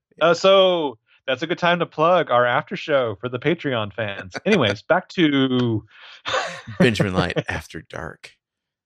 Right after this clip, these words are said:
Speaker 1: Ooh.
Speaker 2: Wait, am I, am I just, like, your guest on the Benjamin Light
Speaker 1: It's,
Speaker 2: After
Speaker 1: yeah,
Speaker 2: Dark?
Speaker 1: sorry, man. I guess you got demoted there.
Speaker 2: Fuck. Whatever.
Speaker 1: Spark
Speaker 2: As long as I
Speaker 1: Light.
Speaker 2: get a cut.
Speaker 1: Maybe it's just Spark Light After Dark.
Speaker 2: Oh, that's kinda sexy.
Speaker 1: Mm-hmm.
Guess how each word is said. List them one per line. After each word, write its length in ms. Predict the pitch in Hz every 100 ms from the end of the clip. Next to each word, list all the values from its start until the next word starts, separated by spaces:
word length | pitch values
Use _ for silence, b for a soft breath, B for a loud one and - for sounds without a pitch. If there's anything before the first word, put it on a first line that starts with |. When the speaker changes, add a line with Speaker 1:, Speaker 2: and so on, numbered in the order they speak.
| _ 107
Speaker 1:
Ooh. 80 | 110 _ B B B B B B B _ _ -
Speaker 2:
Wait, 100 | 175
am 120 | 127
I, 240 | 143 160 -
am 120 | 131
I 100 | 139
just, 260 | 160 180 -
like, 220 | 143 117
your 120 | 131
guest 500 | 107 113 120 202 -
on 80 | 180
the 60 | 185
Benjamin 340 | 180 196 185 202
Light 60 |
Speaker 1:
It's, 60 | 196
Speaker 2:
After 180 | 202 -
Speaker 1:
yeah, 100 | 101
Speaker 2:
Dark? 160 | - 110
Speaker 1:
sorry, 220 | 113 92
man. 200 | 90 95
I 100 | 98
guess 180 | 110 -
you 60 | 117
got 60 |
demoted 360 | - 98 98 98
there. 220 | 101 107 _ b b b _ _ _ _
Speaker 2:
Fuck. 500 | 110 139 98 - - - _ _ _ _ _ _ _ _ _ _ _ _ -
Whatever. 200 | 110 104
Speaker 1:
Spark 100 | 76
Speaker 2:
As 60 | 98
long 100 | 147
as 60 | 165
I 40 |
Speaker 1:
Light. 60 | 135
Speaker 2:
get 100 | 101
a 40 |
cut. 340 | - 127 98 - -
Speaker 1:
Maybe 140 | 110
it's 100 | 87
just 200 | - -
Spark 260 | - - - -
Light 240 | 50 - -
After 180 | - -
Dark. 360 | - - - _ b _ _ _ _ _ _ _ _ _ 143
Speaker 2:
Oh, 100 | 127
that's 180 | -
kinda 220 | - 113 -
sexy. 480 | - 107 - 107 107 -
Speaker 1:
Mm-hmm. 200 | 98 98